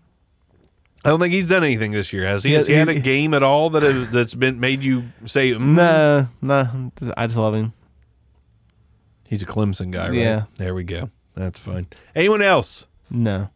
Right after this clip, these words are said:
Speaker 1: No defense, no, I mean, Devin White.
Speaker 2: Well, well, yeah, the, the linebacking core for Tampa Bay, uh, they're, they're pretty much a given.
Speaker 1: Yeah, you can probably play three out of the four of those guys
Speaker 2: Yes.
Speaker 1: comfortably. But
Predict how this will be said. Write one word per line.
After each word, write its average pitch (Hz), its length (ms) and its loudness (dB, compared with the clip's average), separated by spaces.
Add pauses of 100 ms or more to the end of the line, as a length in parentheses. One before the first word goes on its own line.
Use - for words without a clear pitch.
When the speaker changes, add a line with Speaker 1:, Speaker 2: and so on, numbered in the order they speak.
(720)
Speaker 1:
No 113 180 2
defense, 123 720 0
no, 120 520 2 (500)
I - 20 -8
mean, 107 200 -2
Devin 113 300 0
White. 117 680 0
Speaker 2:
Well, 165 300 0
well, 175 160 4
yeah, 170 160 6
the, 147 360 -2 (920)
the 151 320 -4
linebacking 135 420 0
core 117 140 0
for 107 120 -8
Tampa 104 260 -4
Bay, 101 260 -2
uh, 107 140 -4
they're, 120 180 -2 (220)
they're 127 140 0
pretty 123 120 0
much 113 120 -2
a 110 40 -4
given. 104 460 -4 (100)
Speaker 1:
Yeah, 90 300 -4 (100)
you 107 140 -2
can 110 100 0
probably 110 220 2
play 104 500 0 (200)
three 104 320 -4
out 104 140 0
of 98 60 -6
the 92 80 -6
four 98 260 -4
of 92 60 -4
those 87 220 -6
guys 101 260 -6
Speaker 2:
Yes. 107 320 -2 (160)
Speaker 1:
comfortably. 90 680 -4 (880)
But 85 260 -10